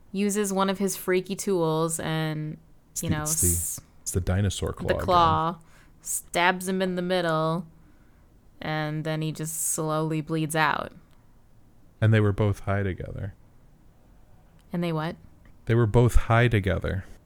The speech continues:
Speaker 1: Oh, yes. Yes, then Beverly got high again.
Speaker 2: Yes.
Speaker 1: Um,
Speaker 2: In fact,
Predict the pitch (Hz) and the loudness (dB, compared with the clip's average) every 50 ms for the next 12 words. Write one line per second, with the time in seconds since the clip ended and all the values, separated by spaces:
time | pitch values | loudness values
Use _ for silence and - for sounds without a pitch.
0 | - - - - 190 180 156 - 160 - - - - - - - - - - 175 | -20 -10 -2 0 2 2 2 0 -2 -4 -6 -8 -10 -12 -20 -20 -8 0 2 4
1 | 170 165 - - 214 214 196 190 180 170 175 165 156 151 147 139 - - - - | 4 4 6 6 8 8 10 8 8 8 6 2 2 2 0 0 -2 -4 -4 -4
2 | - - - - - - - - - 185 170 - - - - - - - - - | -2 -2 -4 -6 -8 -10 -10 -10 -10 -10 -12 -14 -20 -20 -20 -20 -20 -20 -20 -20
3 | - - _ _ _ - - 110 - - - - - - - - 185 185 - - | -20 -20 _ _ _ -2 0 0 2 2 0 -2 -4 -6 -8 -10 -10 -12 -12 -6
4 | - 127 113 104 - 127 120 117 - - | 2 2 2 4 6 6 6 6 4 2